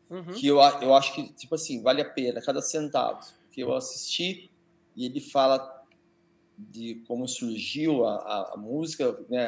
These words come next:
Speaker 2: Ela falando que você fala, "Ah, como surgiu?" Cara, foi no, lá com os Homens da Caverna, os caras fazendo umas percussão com osso e começou a ouvir barulho diferente, e viram que aquilo, de alguma forma,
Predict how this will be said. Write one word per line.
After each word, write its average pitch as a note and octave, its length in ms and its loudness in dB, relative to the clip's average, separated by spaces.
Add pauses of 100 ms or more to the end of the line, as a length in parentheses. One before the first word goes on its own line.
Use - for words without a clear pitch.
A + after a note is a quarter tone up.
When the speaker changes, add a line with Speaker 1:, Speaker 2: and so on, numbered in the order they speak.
Speaker 2:
Ela G#2+ 220 -8 (800)
falando A#2+ 260 0
que A#2+ 80 -10
você - 80 -8
fala, C#3+ 160 -2
"Ah, B2+ 40 -2
como D3 200 -4
surgiu?" B2 380 -4
Cara, C3+ 200 -2
foi B2 220 -8
no, B2 300 -4
lá A2+ 160 -2
com D3 340 -4
os B2 120 -4
Homens C3 240 0
da C3+ 100 0
Caverna, B2+ 480 -2
os - 80 -10
caras C#3+ 200 -4
fazendo C3 360 -4
umas D3 400 0
percussão C#3 560 -4
com E3+ 360 -4 (120)
osso F#3+ 440 0 (400)
e C3 120 -6
começou C#3+ 340 0
a - 40 4
ouvir C#3+ 200 -6
barulho C#3+ 400 2
diferente, C3+ 640 -4
e - 20 -6
viram D3+ 240 -2
que D3+ 120 -2
aquilo, D3+ 500 -2 (400)
de A#2+ 80 -4
alguma C3+ 320 -2 (280)
forma, C3 760 -2